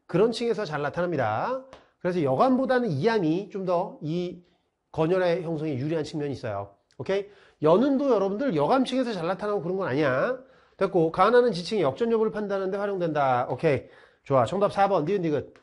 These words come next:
자, 일 번 문제는 뭐 가볍게 넘어가도 되겠죠, 여러분들. 좋습니다.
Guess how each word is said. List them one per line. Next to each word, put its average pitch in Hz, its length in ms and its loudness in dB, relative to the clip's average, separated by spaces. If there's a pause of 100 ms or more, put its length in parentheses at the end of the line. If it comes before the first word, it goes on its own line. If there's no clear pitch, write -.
(180)
자, 143 120 -2
일 165 120 2
번 240 100 4
문제는 220 460 2
뭐 175 100 -6
가볍게 214 400 0
넘어가도 180 340 0
되겠죠, 160 280 -2
여러분들. 143 600 -2 (260)
좋습니다. 123 540 -4